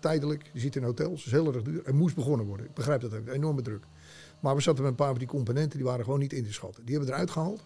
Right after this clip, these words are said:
die hebben we gewoon verrekenbaar gesteld met elkaar. En hebben een staalindex gebruikt. Nou, dat, dat pakt voor beide partijen gelukkig nu redelijk uit. En we hebben gewoon die afspraak kunnen maken voor een paar van dat soort componenten.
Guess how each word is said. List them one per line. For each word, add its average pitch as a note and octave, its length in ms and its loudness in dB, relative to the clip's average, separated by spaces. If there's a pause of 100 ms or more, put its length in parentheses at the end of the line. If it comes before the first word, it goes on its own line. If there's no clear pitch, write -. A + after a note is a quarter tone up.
die D#3 100 -2
hebben D3 120 4
we C#3+ 80 2
gewoon C3+ 160 2
verrekenbaar B2+ 520 2
gesteld A#2 280 -4
met A#2+ 80 -6
elkaar. A2+ 360 -8 (600)
En C3+ 120 -2
hebben C3+ 200 4
een B2 160 0
staalindex B2 600 2
gebruikt. A2 440 -6
Nou, F3+ 260 -4
dat, B2+ 200 -12
dat C3 180 -4
pakt B2+ 220 -4
voor C3+ 140 -2
beide C#3+ 240 2
partijen A#2 320 -4
gelukkig C#3 280 -2
nu C3 160 0 (100)
redelijk B2+ 360 0
uit. C3+ 200 -8
En - 60 -20 (680)
we E3 80 8
hebben D#3+ 40 10
gewoon C#3+ 140 6
die D3 100 2
afspraak C#3+ 200 -2
kunnen A#2 200 0
maken C#3 300 -4
voor D3+ 120 -2
een C3+ 80 -2
paar C#3+ 200 -2
van A2 100 -4
dat A#2 120 -4
soort - 160 -10
componenten. C#3+ 580 -4